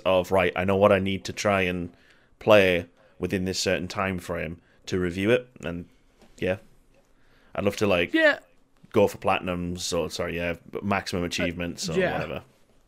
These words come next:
Speaker 2: J-, like, I used to, there's something I've learned this year, which was, um, I used to be an achievement hunter, achievement whore. I used to, I'd play all the crappy games for achievements, and I was, but I've learned over time that my time is too precious.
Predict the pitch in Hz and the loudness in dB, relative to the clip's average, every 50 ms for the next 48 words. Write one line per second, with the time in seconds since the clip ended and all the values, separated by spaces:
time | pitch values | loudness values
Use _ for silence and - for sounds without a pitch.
0 | _ - - - - - - _ - 370 - - - 277 262 277 277 269 262 285 | _ -20 -20 -20 -20 -20 -20 _ -10 -10 -8 -6 -2 0 4 4 4 6 4 4
1 | 285 269 285 285 - - 269 254 - - 190 180 175 220 226 - - 247 226 208 | 4 4 4 2 2 2 0 0 0 -2 -10 -6 -2 -2 0 4 6 6 6 4
2 | - 180 151 170 202 202 175 175 165 160 160 165 151 - - 180 170 165 151 151 | 2 -4 0 0 0 2 2 0 0 -2 -2 -4 -8 -8 -6 -6 -6 -6 -6 -8
3 | 165 - - - 180 170 147 147 147 147 131 180 151 143 143 143 139 135 131 131 | -8 -10 -8 -6 -4 -4 -4 -4 -6 -6 -8 -6 -6 -4 -4 -4 -6 -6 -10 -12
4 | 131 - _ - 190 190 190 175 185 202 196 196 - 180 156 156 170 160 151 143 | -14 -16 _ 2 2 2 2 2 2 0 0 0 -2 -6 -6 -4 -4 -6 -6 -6
5 | 143 - - 185 165 139 151 143 135 135 - _ - - 165 156 139 143 156 156 | -6 -4 -4 -4 -4 -4 -8 -10 -12 -14 -16 _ -12 -10 -8 -8 -6 -6 -6 -6
6 | 156 170 - - - - 160 147 147 127 135 123 139 131 127 131 135 135 - - | -6 -8 -10 -8 -6 -6 -6 -8 -8 -12 -12 -10 -6 -4 -4 -4 -4 -6 -8 -16
7 | - - _ - 156 156 156 156 - - 170 160 147 151 170 165 - - - 170 | -20 -12 _ -6 -4 -4 -4 -4 -4 -2 -2 -2 0 0 0 0 -2 -2 -2 -4
8 | 151 143 135 135 - 196 190 - 190 165 190 185 185 175 - 190 175 - - 196 | -4 -4 -6 -2 0 0 0 2 2 2 2 2 2 0 0 -2 -2 0 0 0
9 | 185 175 156 185 180 180 185 175 - 156 143 135 135 135 - - - - - - | 0 0 0 -2 -2 -2 -4 -4 -6 -8 -6 -6 -6 -6 -8 -12 -20 -20 -20 -20
10 | - _ _ _ _ - 202 180 - 180 196 202 170 170 180 180 180 185 180 175 | -20 _ _ _ _ 2 4 4 6 8 6 6 6 6 2 2 4 4 2 0
11 | 170 - - - 175 170 151 151 143 - 214 214 196 175 160 151 151 147 151 156 | -2 -4 -4 -2 0 0 0 -2 -6 -4 -2 -2 -2 -2 -2 -4 -8 -10 -8 -8
12 | 151 156 - - 175 170 165 156 151 - - - 165 139 - - 160 135 - - | -8 -8 -6 -4 -4 -2 -2 -4 -6 -8 -8 -8 -8 -8 -8 -8 -8 -8 -10 -12
13 | 92 - - - - - | -16 -16 -16 -16 -16 -16